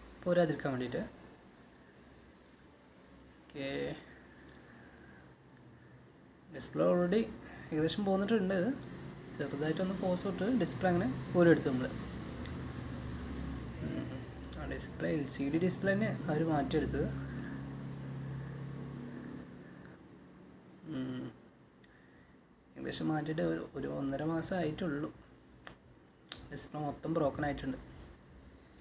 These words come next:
അങ്ങനെ നമുക്ക് ബ്രഷ് ഉപയോഗിച്ച് സൈഡ് മൊത്തം ക്ലീൻ ചെയ്തിട്ട് ഫൈവ് തേർട്ടി എന്ന ലിക്വിഡുമായിട്ട് ഒരു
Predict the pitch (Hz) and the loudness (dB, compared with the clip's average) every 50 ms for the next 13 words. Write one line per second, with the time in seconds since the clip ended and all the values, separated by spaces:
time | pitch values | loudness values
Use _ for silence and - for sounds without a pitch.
0 | - - - 160 160 170 170 175 190 185 170 160 160 156 - - - 190 175 160 | -16 -6 -2 0 2 2 2 2 2 2 4 4 4 4 4 2 2 6 6 8
1 | 156 139 127 185 226 269 - - - - - - 156 143 147 151 170 175 165 160 | 6 6 4 2 0 -2 -2 -8 -12 -12 -4 0 2 4 6 6 6 6 6 6
2 | 156 - - - 180 - - - - - - - 143 143 151 160 156 170 156 135 | 4 4 2 2 2 2 2 -2 -6 -4 0 4 6 6 8 6 8 8 6 6
3 | 131 131 127 135 143 - - - - - - - - - - - - - - - | 6 2 0 0 0 0 -2 -4 -8 -10 -12 -14 -14 -10 -10 -8 -8 -8 -10 -12
4 | - - - - - - - - - - - - - - - - - - - - | -12 -14 -14 -12 -12 -12 -12 -12 -12 -14 -14 -16 -16 -16 -14 -14 -14 -16 -16 -18
5 | - - - 147 151 156 - 160 156 156 180 175 175 175 175 160 156 - - 160 | -8 -2 0 0 0 4 6 6 8 8 8 6 8 8 8 6 4 4 4 6
6 | 160 156 151 139 135 131 - 202 262 254 - - - - - - - - - - | 8 8 8 6 4 2 2 2 2 0 -2 -6 -14 -18 -20 -20 -20 -20 -20 -20
7 | - - - - - - - - - - - 170 202 | -20 -20 -20 -20 -20 -20 -20 -20 -20 -12 -8 -8 -6